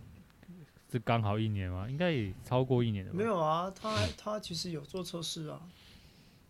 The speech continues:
Speaker 1: 呃，也还好吧，那个测试也是一个打酱油。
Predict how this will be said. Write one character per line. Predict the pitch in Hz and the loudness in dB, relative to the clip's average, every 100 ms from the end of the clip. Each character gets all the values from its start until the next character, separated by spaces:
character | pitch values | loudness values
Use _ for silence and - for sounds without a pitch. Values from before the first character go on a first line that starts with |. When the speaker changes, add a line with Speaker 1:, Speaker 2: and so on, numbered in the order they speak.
| 170 | -10
Speaker 1:
呃， | 147 160 165 170 | -4 0 2 4
也 | 135 107 | 4 2
还 | 95 107 165 | 2 2 4
好 | 127 | 2
吧， | 110 113 110 107 104 101 104 131 | 2 2 4 2 0 -4 -6 -8
那 | |
个 | 135 113 | -8 -4
测 | 127 120 | -2 0
试 | 127 120 113 110 110 | 2 2 2 2 0
也 | 107 104 | -2 0
是 | |
一 | 123 127 | 2 2
个 | 120 113 107 107 107 107 110 113 - - - - - - - - - - - _ - - - | 4 4 4 2 0 -2 -4 -8 -16 -20 -20 -20 -20 -20 -20 -20 -20 -20 -20 _ -20 -16 -6
打 | 95 98 | -2 2
酱 | 117 107 | 4 4
油。 | 95 90 92 | 0 -4 -10